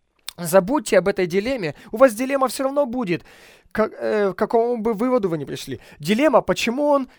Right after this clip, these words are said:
всех не отправил на небеса? Э, вопрос, дилемма, почему существует ад и почему некоторые отправляются в ад. Это единственная дилемма, единственный ответ, который я могу вам дать. Если Бог решил так поступить,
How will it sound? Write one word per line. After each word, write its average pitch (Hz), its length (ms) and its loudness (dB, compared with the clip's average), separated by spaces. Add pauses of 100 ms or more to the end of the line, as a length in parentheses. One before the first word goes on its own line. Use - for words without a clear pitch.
всех - 460 2
не 202 120 0
отправил 190 460 6
на 175 120 -4
небеса? 180 560 -2 (340)
Э, 160 260 0 (340)
вопрос, 247 440 0
дилемма, 185 640 0
почему 254 280 -2
существует 208 520 -2
ад 254 220 6
и 233 100 -2
почему 214 340 -2
некоторые 233 380 0
отправляются 196 720 0
в 151 80 -2
ад. 117 200 0 (140)
Это 175 180 -4
единственная 185 460 -6
дилемма, 151 340 -4
единственный 190 340 -4
ответ, 156 180 -6
который 135 200 -8
я 127 40 -6
могу 123 220 -10
вам 123 160 -8
дать. 208 180 2 (160)
Если 175 260 -4
Бог 175 300 0
решил 196 440 -6
так 190 340 2
поступить, 180 500 -6